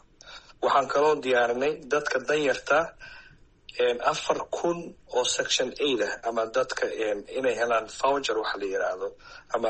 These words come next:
certif-, ama, een, shahaado ay ku helaan guryo ay iyaga dadka danyarta aan ugu talagalnay.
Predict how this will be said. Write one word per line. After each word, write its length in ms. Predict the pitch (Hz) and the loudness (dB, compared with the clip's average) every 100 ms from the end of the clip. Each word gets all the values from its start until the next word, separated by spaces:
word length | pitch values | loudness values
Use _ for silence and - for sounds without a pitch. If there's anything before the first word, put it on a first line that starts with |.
| 101 | -2
certif-, 540 | - - 113 - - - | -4 -4 -4 -6 -10 -4
ama, 220 | 110 107 101 101 | -2 0 -2 -4
een, 300 | 98 104 - - - - | -6 -6 -8 -14 -12 -4
shahaado 540 | - - 117 117 135 | -2 2 4 4 2
ay 140 | 113 117 | 0 -2
ku 300 | - 190 - | -4 -4 -6
helaan 380 | - 131 127 98 - - - - - | 0 4 4 2 -4 -18 -20 -20 -8
guryo 320 | 123 131 147 | -4 0 0
ay 260 | - 117 120 95 110 | 0 0 -2 -2 -2
iyaga 340 | 131 131 120 - - _ | 0 0 0 -2 -6 _
dadka 340 | - 135 - 117 | -4 -2 -2 -2
danyarta 460 | - 117 113 - 98 | 2 2 0 0 -2
aan 140 | 98 | 0
ugu 160 | 107 120 | -2 -2
talagalnay. 580 | - - 92 92 90 | -2 -2 0 -2 -4